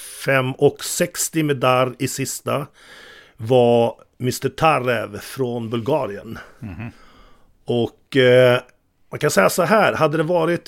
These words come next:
Speaker 1: dagens tävlingar, för då var nä-, nämligen den här piggen som man lägger ribban på,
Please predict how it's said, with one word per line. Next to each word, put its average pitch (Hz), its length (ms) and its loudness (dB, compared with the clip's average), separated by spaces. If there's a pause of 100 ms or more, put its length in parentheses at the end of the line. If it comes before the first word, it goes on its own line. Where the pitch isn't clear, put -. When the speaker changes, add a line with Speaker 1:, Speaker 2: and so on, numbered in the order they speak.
Speaker 1:
dagens 185 880 0
tävlingar, 123 400 0
för - 120 -6
då 143 260 4
var 170 180 0
nä-, 175 240 2
nämligen 156 300 2
den 143 140 0
här 135 80 2
piggen 151 600 0 (480)
som 135 500 2 (200)
man 131 200 2
lägger 131 200 4
ribban 139 280 4
på, 95 200 -4